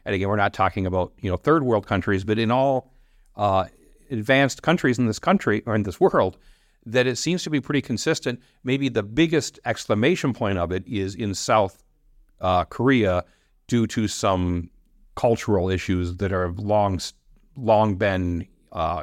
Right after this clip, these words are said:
going on there. And to l-, hear more about that, I'd, I'd point you toward that podcast that we'll link to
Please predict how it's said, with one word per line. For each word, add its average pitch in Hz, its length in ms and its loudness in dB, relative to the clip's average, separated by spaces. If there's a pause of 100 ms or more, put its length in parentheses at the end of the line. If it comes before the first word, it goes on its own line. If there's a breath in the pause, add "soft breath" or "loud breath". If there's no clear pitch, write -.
going 104 300 2
on 90 200 -2
there. 101 280 0
And 92 140 -2
to 110 80 0
l-, 95 160 0
hear 113 200 2
more 104 200 2
about 95 260 2
that, 95 180 2
I'd, 87 200 -2
I'd 92 200 -2
point 101 220 0
you 92 80 -2
toward 90 300 -2
that 82 260 -4
podcast 92 520 0
that 107 100 -6
we'll 95 160 -4
link 95 240 -4
to 87 280 -4